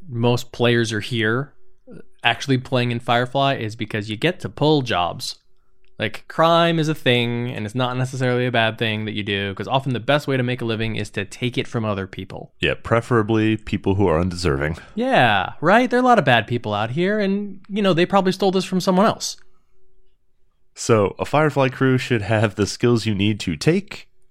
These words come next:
Speaker 2: uh, and protect whatever it can. Uh, hopefully, again, from people who deserve it.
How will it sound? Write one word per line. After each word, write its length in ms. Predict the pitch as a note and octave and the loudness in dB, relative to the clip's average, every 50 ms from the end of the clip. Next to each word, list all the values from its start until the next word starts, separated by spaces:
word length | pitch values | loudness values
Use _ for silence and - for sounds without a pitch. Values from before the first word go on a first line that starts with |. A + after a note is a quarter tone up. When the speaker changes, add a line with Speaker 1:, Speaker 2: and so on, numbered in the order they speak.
| - - | -10 -6
Speaker 2:
uh, 260 | C#3 D3 D3+ D3+ D3 - - _ - | -4 -2 0 -2 -2 -4 -8 _ 0
and 320 | - F#3+ G#3+ G#3 G#3 G3+ | 2 2 2 2 0 -4
protect 600 | - - F#3+ - - - B2+ B2 B2+ - - - - - - - - - - - - | -6 -8 -10 -4 2 2 2 2 2 -2 -10 -12 -12 -16 -20 -20 -20 -20 -20 -12 -4
whatever 480 | - G2 G2 F#2 G#2 G2+ G2 G#2 A2+ A2+ | 0 0 2 2 2 2 2 4 4 2
it 140 | A2+ G#2 - | 2 2 0
can. 400 | - G#2 D#2+ C#2+ C#2 C2+ D2+ - - - - - - - - | -2 0 0 0 0 -2 -4 -8 -12 -20 -20 -20 -20 -10 -4
Uh, 180 | - E2+ E2+ - - | -2 0 0 -2 -4
hopefully, 520 | - - - C#3+ A#2+ - - B2+ B2 A#2+ - | -6 2 2 2 2 2 0 2 2 2 2
again, 320 | - G#2 G2 F#2+ F2+ E2+ | 0 2 2 2 2 2
from 180 | E2 - F#2+ E2 | 0 -4 -8 -4
people 260 | F2 F#2 - F2 E2 | -4 -4 -2 -2 -2
who 80 | E2+ E2+ | -2 -2
deserve 400 | D2 D#2+ C#2+ C2+ D2+ C#2 B1+ A#1 | -2 -2 -2 0 -2 -2 -2 -4
it. 140 | - - | -8 -12